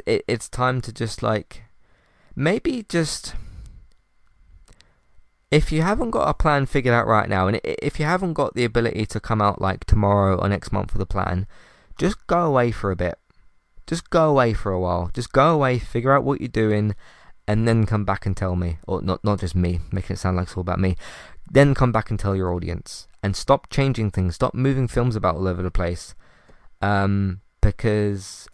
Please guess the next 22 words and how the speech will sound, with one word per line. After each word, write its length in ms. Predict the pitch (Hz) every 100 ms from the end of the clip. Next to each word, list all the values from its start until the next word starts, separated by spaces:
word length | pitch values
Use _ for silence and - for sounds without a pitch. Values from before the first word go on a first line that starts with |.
| -
I 40 |
mean, 200 | 127 131
there's 160 | 131 131
investors 560 | 135 117 147 - 151
involved 380 | 143 127 123 123
in 120 | 123
this 140 | 123 -
as 80 | 117
well. 140 | 131
There's 100 | 113
other 180 | 127 120
business 440 | 110 123 131 123
things 240 | - 120 113
involved 320 | 113 113 113
in 80 | 110
this 160 | 107
as 80 | 104
well. 320 | 120 117 113 - - - -
You've 180 | - 104
got, 160 | 117 87
like, 200 | 107 -
quarterly 800 | - 113 95 110 110 107 104